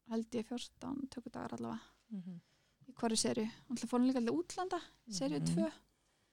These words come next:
Speaker 1: Það var sérstaklega krefjandi, það klikkaði næstu því allt sem gat klikkað. Það er
Speaker 2: Nú.
Speaker 1: ótrúlegt að þeir þættir hafi bara komist til skila.
Speaker 2: Það er svoleiðis.
Speaker 1: Já, það var ekki bara fallið fara heill, þetta var bara í ruglinu, sko.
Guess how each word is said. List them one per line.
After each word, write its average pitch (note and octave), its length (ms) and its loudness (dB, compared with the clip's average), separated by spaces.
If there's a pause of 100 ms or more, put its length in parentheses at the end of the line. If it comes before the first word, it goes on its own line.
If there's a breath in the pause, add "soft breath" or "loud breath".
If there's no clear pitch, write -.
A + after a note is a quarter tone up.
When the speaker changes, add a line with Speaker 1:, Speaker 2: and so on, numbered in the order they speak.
(720)
Speaker 1:
Það B3+ 240 4
var D4 260 6
sérstaklega C#4+ 960 -2
krefjandi, D#4+ 540 0 (240)
það D4 100 2
klikkaði B3 500 0
næstu A#3+ 380 0
því A#3 100 0
allt C4 360 -2
sem A#3+ 140 0
gat A#3 200 -6
klikkað. F4+ 1040 -2
Það - 140 4
er A3 100 10
Speaker 2:
Nú. F4+ 140 0
Speaker 1:
ótrúlegt A#3+ 600 4
að A3+ 140 -6
þeir A#3 520 0
þættir A3+ 440 0
hafi A#3 200 0
bara A#3+ 160 -8
komist A#3 360 -2
til B3+ 100 -8
skila. E4+ 760 -4 (760 loud breath)
Speaker 2:
Það C4 80 4
er A3+ 80 8
svoleiðis. D3 560 6
Speaker 1:
Já, G#3+ 180 10 (520)
það A#3+ 100 6
var A#3+ 80 10
ekki A#3 180 4
bara A3 120 4
fallið A3+ 320 2
fara A3 180 4
heill, A3 140 4
þetta G3+ 260 0
var F#3 140 2
bara F3+ 240 -2
í F#3 60 -2
ruglinu, - 500 -2
sko. - 220 -4